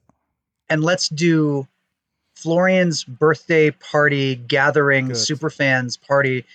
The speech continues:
Speaker 1: recording. We'll set, they'll send the invite out on, on everything that we can set it out. And then it'll be like, "Hey, we're celebrating Florian's birthday," 'cause my birthday is happening at some point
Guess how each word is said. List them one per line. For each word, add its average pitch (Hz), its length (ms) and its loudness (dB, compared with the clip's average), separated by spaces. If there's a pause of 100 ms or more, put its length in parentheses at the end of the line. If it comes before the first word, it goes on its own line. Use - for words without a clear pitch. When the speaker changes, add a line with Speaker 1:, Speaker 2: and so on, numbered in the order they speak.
(240)
Speaker 1:
recording. 165 680 -4 (420)
We'll 160 120 -4
set, 185 320 -2 (180)
they'll 180 100 2
send 175 180 2
the 170 140 0
invite 175 340 2
out 156 540 2 (160)
on, 135 680 0
on 135 160 -6
everything 143 440 -6
that 131 80 -8
we 131 60 -10
can 127 140 -18
set 131 180 0
it 120 80 -4
out. 120 260 0 (540)
And 139 140 -2
then 139 120 2
it'll 135 140 0
be 135 180 -2
like, 123 260 0
"Hey, 185 280 0
we're 151 120 0
celebrating 156 460 0
Florian's 143 380 -4
birthday," 135 400 -2 (280)
'cause 180 280 0
my 214 200 2
birthday 170 540 0
is 151 340 0
happening 151 540 -2 (1500)
at 170 120 -4
some 196 300 0
point 175 460 0